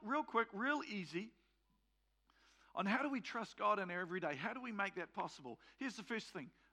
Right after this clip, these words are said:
I'm just, I'm gonna get, it's gonna come up on the screen. The first clue is this: declutter. Go through the activities of your day. Pray and ask God, "Where should I spend more time or less time?" You senior students,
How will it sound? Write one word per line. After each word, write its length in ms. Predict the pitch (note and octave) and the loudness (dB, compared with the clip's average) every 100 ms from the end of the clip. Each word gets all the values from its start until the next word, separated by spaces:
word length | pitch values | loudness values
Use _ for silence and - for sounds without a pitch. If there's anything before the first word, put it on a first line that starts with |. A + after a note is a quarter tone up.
| _ | _
I'm 140 | F#3+ G3 | 0 0
just, 240 | F3 A#3 - | -4 -8 -6
I'm 100 | F#3+ | -4
gonna 140 | G#3 G3 | -2 -2
get, 140 | A#3 G3 | -4 -6
it's 100 | - | -8
gonna 180 | A#3+ | -8
come 140 | A3 G#3+ | -6 -6
up 60 | |
on 60 | A3 | -4
the 60 | F#3+ | -4
screen. 180 | G#3+ | -4
The 60 | F3+ | -4
first 300 | F#3 A#3 - | -4 -6 -6
clue 140 | A3+ | -2
is 100 | G3+ | -2
this: 160 | F3 C3 C#3+ | -2 -4 -4
declutter. 540 | A#3+ - A#3+ - C3 - _ _ _ _ _ _ _ - _ - | -6 0 0 2 -2 -8 _ _ _ _ _ _ _ -20 _ 4
Go 140 | C#4 | 4
through 180 | - D4+ | 4 2
the 120 | A#3 | 6
activities 560 | A#3 - A#3 A#3 A#3 G3 | 6 6 0 0 -2 -4
of 100 | G3 | -2
your 100 | G3+ | 4
day. 240 | F#3 D#3+ C#3 | 6 6 4
Pray 260 | - C#4 D4 | 2 2 4
and 80 | C4+ | 6
ask 280 | A#3+ - | 4 4
God, 260 | B3 F#3 D3+ | 4 4 4
"Where 140 | A3+ | -2
should 180 | C4+ A#3+ | -4 -2
I 100 | A#3+ | -2
spend 380 | F#3 - A#3+ A3+ | -2 -4 -2 -2
more 180 | A3+ C4 | -2 -4
time 420 | - B3+ C4 A#3+ | -2 -2 -2 -4
or 140 | G3 G3 | -4 -2
less 240 | G3+ - - | -4 -6 -10
time?" 240 | - - - _ _ _ _ _ _ _ _ _ _ - | -8 -10 -14 _ _ _ _ _ _ _ _ _ _ -6
You 120 | A#3 | -4
senior 340 | - C#4 C4+ | 0 0 0
students, 440 | - C4+ C4+ G3 | -2 -2 -2 -2